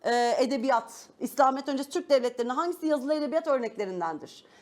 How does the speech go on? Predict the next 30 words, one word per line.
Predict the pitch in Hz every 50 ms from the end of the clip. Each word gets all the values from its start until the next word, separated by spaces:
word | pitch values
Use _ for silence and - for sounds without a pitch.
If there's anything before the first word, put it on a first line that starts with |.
| _ _ -
değildir | 190 262 294 320 330 302 247 220 208 -
gibi | 175 208 202 220
bir | 196
soru | 202 - - 202 180
sorarsa | 175 - - 185 180 185 233 269 - 339
o | 302
zaman | 247 262 254 233 226
Yenisey | 226 214 226 262 339 359 - - 311 240
yazıtlarını | 202 180 214 247 240 208 226 - - 196 190 185 185 220 285 381 381 330
yazılı | 302 294 285 233 240 226
edebiyata | 202 190 185 160 170 165 160 - 165
alacağız. | - 156 156 151 - 254 277 311 359 359 - - - - - - _ _ 220
Ve | 285 311 320 285 - 226
dediğim | 277 285 233 277 247 214
gibi | 214 226 285
Orhun | - 302 320 311 285 247 220
kitabelerinden | - - - 262 214 208 202 202 196 190 190 180 175 175
daha | 160 180 - 277 302 -
eski | - - 277 - - _ - 220 185
bir, | 196 190 185 - - -
e, | - 180 175 175 170 170 170 170
tarihli | - 226 214 196 190 180 175 170 175 175 170
olmasına | - 175 190 190 175 175 175 175 - 170 156 156
rağmen, | 156 156 156 165 185 226 277 320 339 - - - _ _ _ _ -
e, | 226 233
mezar | 240 262 330 339 320 349 294 -
taşı | - 226 - - 185
niteliğinde | 185 185 - 190 175 170 170 165 170
olduğu | - - 269 277 262 196 190 170
için | 147 190 - - - 330 359 359